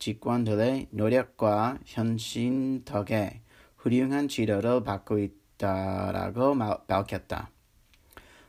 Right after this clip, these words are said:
존슨 총리는 지난달 이십칠 일 코로나 십구 검사 결과 양성 판정을 받았다. 그는 당시 지난 이십사 시간 사이에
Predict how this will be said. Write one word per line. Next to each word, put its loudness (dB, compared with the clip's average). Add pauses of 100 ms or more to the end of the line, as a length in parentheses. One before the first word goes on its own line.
(160)
존슨 2
총리는 2 (100)
지난달 2
이십칠 2
일 6
코로나 4
십구 0
검사 2
결과 2 (680)
양성 4
판정을 2
받았다. -2 (960)
그는 4
당시 0 (420)
지난 4
이십사 2
시간 2
사이에 4